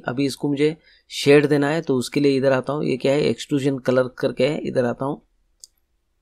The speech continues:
अभी देखो इधर आता हूँ, ये क्या है यूज़ कलर शेडिंग करके है, इधर क्लिक किया मैंने। अभी इसमें देखो ये दोनों कलर क्या है आपको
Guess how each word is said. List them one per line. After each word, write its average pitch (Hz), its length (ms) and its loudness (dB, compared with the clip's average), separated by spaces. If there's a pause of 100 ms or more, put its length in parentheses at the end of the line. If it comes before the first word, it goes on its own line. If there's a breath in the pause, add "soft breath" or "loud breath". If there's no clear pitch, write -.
(120)
अभी - 160 -4
देखो 131 240 0
इधर 131 240 2
आता 127 200 2
हूँ, 151 140 0
ये 123 120 0
क्या 127 160 0
है 165 200 -2 (180)
यूज़ 135 340 0
कलर 127 180 4
शेडिंग 123 380 0
करके 127 280 0
है, 147 140 2
इधर 120 160 -4
क्लिक 123 240 -6
किया 131 160 2
मैंने। 127 260 -2 (460 soft breath)
अभी 143 200 2
इसमें 147 260 -2
देखो 151 220 -2
ये 151 120 2
दोनों 127 300 0
कलर 143 240 2
क्या 139 160 0
है 139 160 -2
आपको 131 300 -4